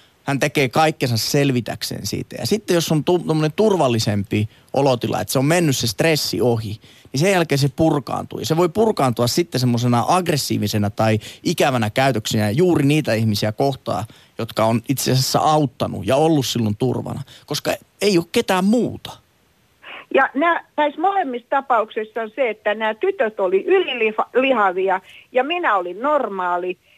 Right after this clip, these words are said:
Speaker 2: Ja mä olin urheilullisesti aktiivinen, nämä kaksi eivät. Eli mun mielestä tässä oli kateus takana ja tämän toisen äiti jopa sanoi, että tää on, oli niin vihane ja kadehti sua. Ja hän yritti pukeutua vielä joskus samanlaiseen,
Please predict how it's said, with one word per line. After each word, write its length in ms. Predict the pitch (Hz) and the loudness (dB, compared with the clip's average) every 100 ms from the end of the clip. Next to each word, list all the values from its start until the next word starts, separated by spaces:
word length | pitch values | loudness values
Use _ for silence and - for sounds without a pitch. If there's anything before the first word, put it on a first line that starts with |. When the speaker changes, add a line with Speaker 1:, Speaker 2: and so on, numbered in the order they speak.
| _ | _
Speaker 2:
Ja 200 | - 214 - | -2 -2 0
mä 140 | 247 | 0
olin 240 | 311 247 226 | 2 2 -2
urheilullisesti 1040 | 302 311 247 208 190 180 180 170 170 - - | -4 -2 0 -2 -2 -4 -8 -10 -10 -6 -2
aktiivinen, 760 | 294 - - 220 196 202 196 | -2 -2 -10 -6 -4 -4 -4
nämä 220 | 247 226 | -2 -2
kaksi 340 | 180 240 233 - - | 0 -2 -2 -6 0
eivät. 500 | 285 240 202 180 180 - - - | 0 0 -4 -6 -12 -16 -20 -2
Eli 220 | 262 262 | -2 0
mun 220 | 285 349 | -2 -2
mielestä 340 | 220 185 196 - | -2 -2 -2 -2
tässä 300 | 277 - 185 | -2 0 -2
oli 120 | 262 | -2
kateus 580 | - 381 - 240 185 - | -2 -2 0 -2 -2 -2
takana 460 | 302 294 233 208 208 _ - | -2 0 -2 -4 -8 _ -8
ja 100 | 226 | -2
tämän 200 | 247 240 | -2 0
toisen 420 | 330 302 240 226 | -2 0 -2 0
äiti 460 | 262 254 220 - 196 | 0 2 0 -2 -4
jopa 300 | 190 - 185 - | -4 -2 -4 0
sanoi, 360 | 208 185 - - _ _ _ _ | 0 -2 -8 -18 _ _ _ _
että 300 | - 202 - | -6 -4 -2
tää 360 | 190 214 190 170 - | -2 0 0 0 -4
on, 220 | 196 180 - | -6 -6 -4
oli 260 | 214 208 | -2 -2
niin 320 | 240 311 254 | -4 -8 -8
vihane 380 | 233 262 214 185 | -6 -4 -4 -2
ja 140 | 175 175 | -2 0
kadehti 560 | - 208 190 - - | 0 -2 -2 -8 -18
sua. 340 | 160 - 113 - _ _ - - | -16 -14 -14 -14 _ _ -12 -2
Ja 100 | 233 | 0
hän 160 | 247 | 0
yritti 400 | 262 294 277 - | -2 -4 -4 -6
pukeutua 760 | 233 320 349 254 196 190 202 180 | -4 -2 0 0 -2 -2 -2 0
vielä 240 | 208 190 | 0 0
joskus 460 | 185 214 220 - - | 0 -2 -4 -12 -4
samanlaiseen, 800 | 220 226 196 175 170 - 175 175 | -2 0 0 0 -2 -4 -6 -6